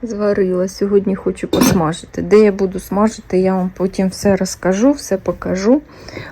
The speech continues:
А поки що зараз я снідаю і насолоджуюсь своїм присутністю саме в цьому місці. Щас підемо з вами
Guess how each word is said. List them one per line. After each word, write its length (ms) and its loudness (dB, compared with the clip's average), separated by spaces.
А 60 -8
поки 400 -2
що 260 -2
зараз 580 2
я 220 0
снідаю 840 6
і 80 -4
насолоджуюсь 1200 -2
своїм 460 -4
присутністю 840 -2
саме 320 0
в 60 -10
цьому 260 -4
місці. 520 -6
Щас 240 -2
підемо 460 0
з 80 -4
вами 420 6